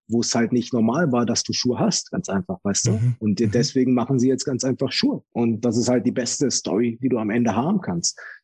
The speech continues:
Speaker 1: Genauso wie Daily Paper mit der Verbundenheit zu, ähm, zu, zu, zu
Speaker 2: Afrika, ne?
Speaker 1: Afrika.
Speaker 2: Genau.
Speaker 1: Du hast,
Speaker 2: Ja.
Speaker 1: ähm, viele Leute, ähm, die in der Diaspora leben oder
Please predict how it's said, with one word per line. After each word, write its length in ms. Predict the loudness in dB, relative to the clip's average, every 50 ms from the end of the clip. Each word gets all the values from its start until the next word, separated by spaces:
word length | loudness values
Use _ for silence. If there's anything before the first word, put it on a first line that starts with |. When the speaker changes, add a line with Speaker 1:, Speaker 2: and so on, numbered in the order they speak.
| _ -2
Speaker 1:
Genauso 320 | 0 2 2 2 2 2
wie 100 | 0 2
Daily 220 | 2 2 2 2 2
Paper 360 | 2 0 0 0 0 0 0
mit 180 | 0 0 0
der 80 | 0 0
Verbundenheit 640 | 0 0 0 2 0 0 0 0 0 0 0 0 -2
zu, 380 | 0 2 2 2 2 0 -4 -12 -20 -20 -20 -20 _ -4 0
ähm, 500 | 0 2 2 2 2 2 2 2 0 0
zu, 340 | 0 0 2 2 2 2 0
zu, 320 | 0 0 0 2 2 2 2
zu 200 | 0 0 0 2
Speaker 2:
Afrika, 220 | 0 2 2 2
ne? 100 | 2 2
Speaker 1:
Afrika. 340 | 2 2 2 0 0 -2 -4 -6 -4 -2
Speaker 2:
Genau. 300 | 0 0 2 0 0 -2 -4
Speaker 1:
Du 140 | -2 -2 0
hast, 240 | 0 -2 -2 -2
Speaker 2:
Ja. 180 | -2 -2 -2 -2
Speaker 1:
ähm, 160 | -2 -2 -4 -4
viele 240 | -2 0 2 4 4
Leute, 320 | 4 4 2 2 2 0
ähm, 580 | 0 0 0 0 0 -2 -2 -2 -2 -2 -2 0
die 100 | 0 0
in 40 | 2
der 80 | 2 2
Diaspora 520 | 2 2 2 0 0 0 0 0 2 2
leben 440 | 2 4 4 2 2 0 -2 -2 0
oder 480 | 2 2 4 4 4 2 2 0 -2